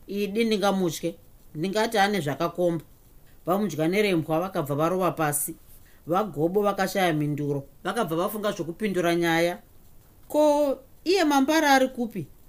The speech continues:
Haasi kuzviziva kuti ndauya here?" Vagobo vakataura izvi vakatarisa mukadzi wavo. "Aenda kugadheni kuseni chaiko.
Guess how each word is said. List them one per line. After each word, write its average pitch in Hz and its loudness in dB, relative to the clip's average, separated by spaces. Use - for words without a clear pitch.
Haasi 233 0
kuzviziva 240 0
kuti 254 -4
ndauya 220 4
here?" 160 2
Vagobo 170 -2
vakataura 175 0
izvi 143 -2
vakatarisa 165 -2
mukadzi 147 -4
wavo. 143 -2
"Aenda 330 0
kugadheni 196 -2
kuseni 262 0
chaiko. 226 0